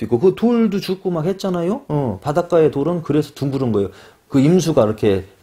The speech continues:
깎아준 겁니다. 그리고 모래팜에서 할 수 있는 운동이 뭐죠? 씨름.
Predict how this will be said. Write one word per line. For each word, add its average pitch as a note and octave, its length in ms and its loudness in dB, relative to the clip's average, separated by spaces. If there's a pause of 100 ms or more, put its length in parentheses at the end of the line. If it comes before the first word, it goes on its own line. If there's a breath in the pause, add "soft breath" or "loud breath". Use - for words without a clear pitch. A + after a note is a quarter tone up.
깎아준 F3+ 500 0
겁니다. F#2+ 640 0 (300 loud breath)
그리고 F3 420 2 (300 loud breath)
모래팜에서 C#3 1500 0
할 D3 100 0
수 D3+ 120 -4
있는 B2+ 160 0
운동이 A2+ 240 -2
뭐죠? G2+ 240 0
씨름. D3 400 0